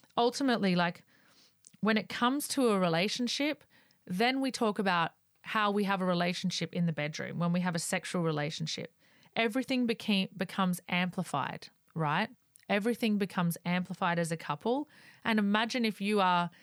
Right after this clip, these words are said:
feeling criticized and controlled, and imagine if you are feeling unsafe and unheard, and then you're trying to have sex.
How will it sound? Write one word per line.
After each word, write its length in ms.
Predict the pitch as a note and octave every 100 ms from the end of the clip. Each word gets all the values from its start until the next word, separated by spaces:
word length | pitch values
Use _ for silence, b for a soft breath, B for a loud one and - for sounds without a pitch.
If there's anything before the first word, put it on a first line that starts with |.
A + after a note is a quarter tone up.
| B B B B B
feeling 320 | - G#3+ G3
criticized 720 | F#3 A3 G#3+ - F#3+ F3+ F3
and 80 | F3+
controlled, 560 | F3 F3+ - F3+ E3+ E3
and 100 | F3+
imagine 380 | F3+ G3+ G#3 A3
if 140 | -
you 120 | G3+
are 40 | F#3+
feeling 380 | G3+ F#3 F3 -
unsafe 560 | G3 F#3+ F#3 F#3+ F3 -
and 100 | -
unheard, 680 | F3 E3 E3 F3 D#3+ F3+ G#3 b b -
and 180 | G#3+
then 140 | A#3 A3+
you're 120 | A3
trying 240 | - G#3
to 60 | G3
have 260 | F#3 F#3 E3+
sex. 640 | - - F#3 - - -